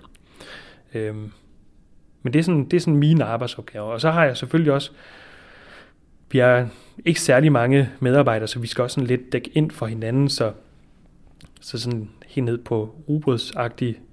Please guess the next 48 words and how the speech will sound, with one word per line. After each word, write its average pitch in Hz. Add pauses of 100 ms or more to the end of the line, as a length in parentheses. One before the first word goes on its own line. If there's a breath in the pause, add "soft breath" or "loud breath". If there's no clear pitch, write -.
(500 soft breath)
niveau. 120
Så 120 (1300 loud breath)
for -
eksempel 123
en 113
dag 123
som 120
i 113
dag, 139 (100)
der 120 (160)
er 117
vores 107
sportsdirektør 139
på -
ferie, 131
så, 113 (300 soft breath)
og 113
vores 110
spillere 135
skal -
til 117
Kina 156
lige 131
om 117
lidt, 135 (380 loud breath)
øh, 117
og 117
der 131
skal -
sendes 131
en 127
masse 113
papirer 120 (220)
til 117
den 117
kinesiske 123
ambassade 123
om 117
visum 131
og 113
så 123
videre. 131
Der 123
skal 127
være 120
nogle 113
billeder 156
på, 135